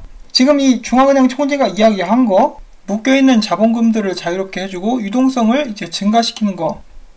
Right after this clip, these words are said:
이것에 대해서 목표를 삼고 이야기하고 있는 회사는 리플사밖에는 없습니다. 또한 이 중앙은행 총재 같은 경우는 디지털 토큰을 통해서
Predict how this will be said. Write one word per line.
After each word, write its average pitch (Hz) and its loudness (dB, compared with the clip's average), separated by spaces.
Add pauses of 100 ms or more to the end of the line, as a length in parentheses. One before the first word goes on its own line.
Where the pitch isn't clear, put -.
(160)
이것에 262 0
대해서 269 2
목표를 202 -2
삼고 233 0
이야기하고 214 -2
있는 180 -8
회사는 202 -2
리플사밖에는 190 -4
없습니다. 175 -4 (380)
또한 262 2
이 240 0
중앙은행 254 2
총재 262 2
같은 247 0
경우는 214 0
디지털 247 -2
토큰을 262 0
통해서 220 0